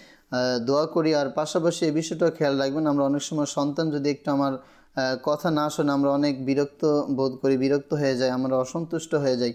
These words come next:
তো এরকমও বিষয় রয়েছে যে আমাদের, আহ, মহান রব্বুল আলামিন আল্লাহ পাক আমাদেরকে অনেক হুকুম হাকাম আল্লাহ পাক আমাদের জন্য, আহ, আল্লাহ পাক নির্দেশ রয়েছে বা আমল করার, পালন করার নির্দেশও রয়েছে, বিধানাবলী রয়েছে।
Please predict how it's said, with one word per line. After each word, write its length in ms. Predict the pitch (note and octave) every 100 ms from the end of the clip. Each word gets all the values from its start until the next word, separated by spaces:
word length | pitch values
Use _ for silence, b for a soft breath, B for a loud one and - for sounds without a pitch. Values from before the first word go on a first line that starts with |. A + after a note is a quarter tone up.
| - B B B _
তো 80 | C#3+
এরকমও 440 | D3 F3 G3 F#3+
বিষয় 380 | D#3+ E3 E3 F3
রয়েছে 360 | D3+ D3 E3+
যে 100 | D3
আমাদের, 560 | C#3+ C#3 C#3+ C#3 C#3+ C3+ b b b
আহ, 200 | C#3 C3
মহান 320 | C3+ C#3+ C#3+
রব্বুল 300 | C3+ C3+ C#3
আলামিন 480 | C#3 C3 C3+ C#3 C#3
আল্লাহ 300 | C3+ C3+ D3
পাক 220 | C#3 C#3+
আমাদেরকে 460 | C#3 C#3 C3+ C3+ C#3
অনেক 440 | C#3+ F3+ G3 E3
হুকুম 300 | D#3 C#3 D#3+
হাকাম 300 | D#3 D3+ D3
আল্লাহ 260 | C#3 C#3 C#3+
পাক 200 | C3+ C#3
আমাদের 380 | C#3 C3+ C3+ B2+
জন্য, 260 | C3+ C3+
আহ, 800 | C3+ C3+ - _ _ - C3 C3
আল্লাহ 300 | B2 C3 C#3
পাক 260 | C3+ C3+ C3
নির্দেশ 540 | C3+ C#3 C#3 C#3+ -
রয়েছে 360 | D3+ C#3+ C3 C#3+
বা 200 | B2+ C3
আমল 360 | - B2+ C3+ C3+
করার, 480 | C#3+ C#3+ C3+ - - b b
পালন 300 | - C3 C#3+
করার 240 | C#3+ D#3+ D3
নির্দেশও 480 | C#3+ D3+ D3+ D3+ D3
রয়েছে, 320 | C3 B2 C3
বিধানাবলী 580 | B2+ C3+ C3+ C3 B2+ C3
রয়েছে। 400 | B2+ A#2+ -